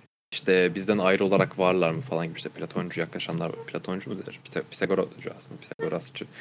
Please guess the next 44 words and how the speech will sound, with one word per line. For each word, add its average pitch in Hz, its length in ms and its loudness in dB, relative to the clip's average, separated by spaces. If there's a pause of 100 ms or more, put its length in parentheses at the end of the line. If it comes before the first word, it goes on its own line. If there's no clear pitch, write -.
(260)
yaklaşanlar 98 400 4
var, 90 80 4
işte - 180 -4
ke-, - 260 -6
sayılar 92 640 2
ayrıca 87 320 0
bizden 85 320 -4
varlar, 82 500 -2
evrende 82 360 0
gerçekler 80 500 -6
falan 82 380 -6
gibi. 85 200 -4 (480)
Ha, 113 160 6
bunun 160 200 8
aslında 127 320 8
semboller 117 560 10
için 147 400 4 (160)
bir 113 260 8
tartışması - 520 8
var 104 140 10
mı 107 100 8
acaba 95 320 8
oldum 92 280 6
böyle - 140 4
kendi 90 320 0
kendine. 82 220 2
Hani - 120 -2 (560)
çok - 240 2
aptalca 143 400 8
bir 101 60 4
soru 92 200 0
gibi 87 120 2
hissettiriyor 87 400 0
şu 90 120 -2
an 90 40 0
söylerken 98 520 4
de, 104 40 0
hani 95 280 2 (560)
ke-, - 280 2
sembol 123 460 6
diye 165 120 8
bir - 60 -4
şey 170 180 8
var - 300 4